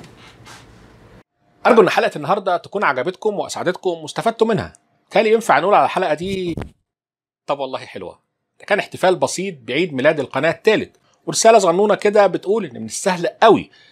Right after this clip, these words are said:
نقدم محتوى ما فيهوش اي حاجه غير الكلام، اسهل بكتير من اللي احنا بنحاول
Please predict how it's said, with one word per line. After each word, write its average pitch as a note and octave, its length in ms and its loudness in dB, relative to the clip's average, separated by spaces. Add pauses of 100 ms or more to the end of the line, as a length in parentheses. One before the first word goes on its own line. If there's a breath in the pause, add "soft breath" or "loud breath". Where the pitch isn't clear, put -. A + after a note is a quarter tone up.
(120 soft breath)
نقدم F3 380 0
محتوى E3 480 0
ما C#3 120 -8
فيهوش E3 440 -6
اي F#3 180 0
حاجه D3+ 680 2
غير B2 120 -4
الكلام، A2 400 -4 (420)
اسهل A2 260 -8
بكتير A#2 480 -2 (380 soft breath)
من E3+ 60 0
اللي F#3+ 100 4
احنا F#3+ 200 4
بنحاول D#3 560 2